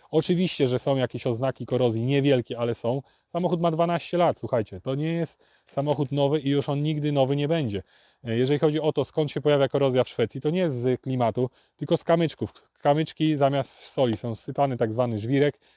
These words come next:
i one obijają właśnie błotniki z przodu, one obijają podwozia samochodów i to jest po prostu normalne. Jak ktoś sprowadza auto ze Szwecji, a jest sporo firm, to wie. Dlaczego ja sprowadzam auta ze Szwecji? No to chyba wiecie dlaczego,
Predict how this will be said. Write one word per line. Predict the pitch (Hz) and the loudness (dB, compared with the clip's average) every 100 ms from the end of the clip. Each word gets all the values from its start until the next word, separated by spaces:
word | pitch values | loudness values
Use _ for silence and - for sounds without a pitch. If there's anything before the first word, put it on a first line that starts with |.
| - | -8
i | 135 | -4
one | 156 147 | 0 2
obijają | 127 127 131 117 | 2 4 4 4
właśnie | 117 - 107 | 0 -2 -4
błotniki | 104 - 143 135 | -2 -2 -4 -4
z | 123 | -8
przodu, | - 131 127 - _ - | -4 -2 -2 -4 _ -6
one | 143 151 | -2 0
obijają | 127 123 123 117 | 2 2 2 0
podwozia | 113 113 120 117 | -2 2 2 2
samochodów | 107 110 104 107 123 - _ _ 131 | 0 -2 -2 0 -2 -6 _ _ -2
i | |
to | 156 | 4
jest | 151 - | 4 4
po | 131 | 0
prostu | 135 - 131 | 0 0 -2
normalne. | 139 139 143 117 | 0 4 4 2
Jak | 110 | -2
ktoś | - 135 | -2 -4
sprowadza | - 131 127 127 | 0 2 4 2
auto | 123 120 | 2 -2
ze | 120 | -4
Szwecji, | - 139 - 160 | -4 -4 -4 -2
a | 120 | -2
jest | 120 | -2
sporo | - 135 131 | -4 0 0
firm, | - 151 156 _ _ _ | 2 0 -2 _ _ _
to | 170 156 | 4 8
wie. | 156 95 _ _ _ _ _ _ - - | 6 4 _ _ _ _ _ _ -14 0
Dlaczego | 127 147 143 | 2 4 6
ja | 143 | 4
sprowadzam | - 143 143 143 | 4 2 4 4
auta | 139 143 | 2 0
ze | 143 | 0
Szwecji? | 160 151 | -2 -4
No | 151 | -4
to | 147 | -4
chyba | 139 135 | 2 2
wiecie | 127 110 | 2 0
dlaczego, | 104 98 117 123 | -4 -2 -2 -4